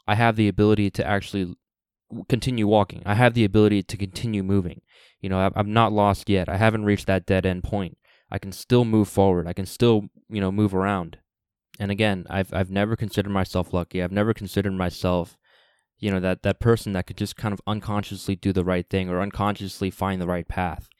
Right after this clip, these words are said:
You know, that's never been me. I've never been able to do that. And I've always had to sort of second guess myself every time I did something. And I feel like that's, it's, it's a double-edged sword because it gives me the ability to logically process things. It gives me the time that I need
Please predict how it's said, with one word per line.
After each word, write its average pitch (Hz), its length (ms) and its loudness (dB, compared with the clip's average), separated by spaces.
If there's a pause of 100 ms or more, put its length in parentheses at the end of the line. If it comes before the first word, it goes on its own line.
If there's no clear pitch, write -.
(220)
You 101 80 -8
know, 101 80 0
that's 104 160 0
never 120 200 2
been 107 220 0
me. 95 260 -6 (440)
I've 104 80 -8
never 117 180 2
been 117 180 0
able 98 180 -4
to 92 100 -8
do 92 180 -4
that. 80 180 -8
And 82 100 -12
I've 90 100 -6
always 123 220 6
had 110 220 0
to 101 260 2 (180)
sort 117 200 2
of 104 100 0
second 127 400 -4
guess 104 240 2
myself 87 520 -2
every 107 220 4
time 101 260 -2
I 92 60 0
did 90 180 -6
something. 85 440 -12 (360)
And 113 200 -2
I 107 100 2
feel 170 220 4
like 147 180 0
that's, - 440 -2 (600)
it's, 139 200 2
it's 127 160 0
a 143 60 2
double-edged 131 420 4
sword 95 420 0 (120)
because 107 360 2
it 101 100 -14
gives 135 220 2
me 135 120 0
the 113 160 4
ability 104 440 4
to 98 300 0
logically 123 560 2
process 95 500 -2
things. 92 260 -6
It 92 60 -4
gives 110 220 -2
me 123 120 -2
the 107 120 -2
time 104 460 -4
that 92 120 0
I 90 80 -2
need 98 480 -2